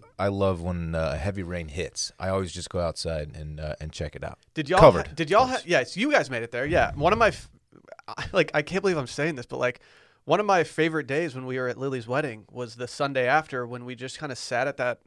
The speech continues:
Speaker 2: at the house the entire time and just watched the tropical storm just, like, kinda just chilling there.
Speaker 1: Watching rain come in is so tight.
Speaker 2: Covered porch?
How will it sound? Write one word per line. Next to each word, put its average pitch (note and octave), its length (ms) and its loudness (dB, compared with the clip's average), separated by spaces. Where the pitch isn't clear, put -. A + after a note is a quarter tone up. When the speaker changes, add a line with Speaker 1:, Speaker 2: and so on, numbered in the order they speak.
Speaker 2:
at C3 140 -8
the B2 80 -6
house B2 300 -4
the E3+ 80 -10
entire E3+ 300 -8
time F3+ 360 -10
and C3 140 -10
just C3+ 180 -10
watched C3+ 360 0
the B2+ 40 -8
tropical B2+ 400 -2
storm B2 480 -8
just, A2 240 -16
like, A2+ 200 -8
kinda A#2 240 -12
just A2+ 240 -16
chilling B2+ 340 -10
there. - 240 -16
Speaker 1:
Watching D#3 340 -2
rain C#3+ 180 2
come B2 180 -2
in A#2+ 80 -2
is F#2 140 -4
so B2+ 280 2
tight. C#2 320 -2
Speaker 2:
Covered F#3+ 320 0
porch? F3+ 500 0